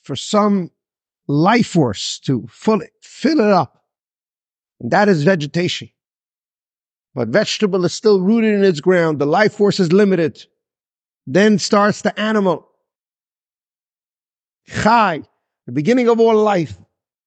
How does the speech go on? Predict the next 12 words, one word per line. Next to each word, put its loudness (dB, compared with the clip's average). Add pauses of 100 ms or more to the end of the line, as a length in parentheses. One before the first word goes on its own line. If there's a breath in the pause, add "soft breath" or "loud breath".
(200)
animation. -2 (540)
You -6
see 0
the 0
fire, -2
you -2
see 0
the 2
continuation. 0
It's -6
not 2
just -2